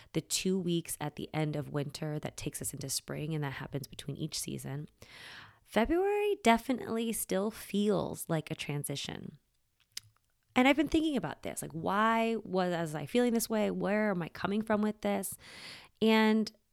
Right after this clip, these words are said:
I started to realize, you know, maybe it's the fact that the pressure is off, because December is full of pressure. With the end of the year, tons of holidays, reflecting on the last twelve months, deciding what you want to leave behind and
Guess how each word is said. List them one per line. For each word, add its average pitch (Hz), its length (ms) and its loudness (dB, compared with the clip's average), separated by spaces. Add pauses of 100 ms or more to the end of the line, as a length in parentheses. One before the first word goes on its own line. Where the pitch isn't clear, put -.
I 208 80 6
started 349 340 6
to 262 100 4
realize, 180 640 0
you 170 60 0
know, 165 160 0
maybe 202 520 2
it's - 140 -2
the - 80 -2
fact - 400 -2
that - 440 -4 (280)
the 170 80 0
pressure - 520 2
is - 240 -2
off, - 480 -12 (600)
because 190 520 2
December 262 500 0
is 170 220 0
full 170 600 2 (100)
of - 140 -4
pressure. - 420 -4 (360)
With 170 100 4
the 156 100 0
end 151 120 0
of 143 80 -6
the 175 80 0
year, 202 240 2
tons 160 200 -2
of 170 60 -6
holidays, 170 720 0 (340)
reflecting 175 480 0
on 160 100 0
the 151 60 -2
last 147 280 -4
twelve 135 280 -4
months, 190 540 2
deciding 175 500 0
what 160 120 -2
you 147 80 -4
want 143 100 -4
to 139 80 -4
leave 139 220 -8
behind 185 640 0
and 147 240 -2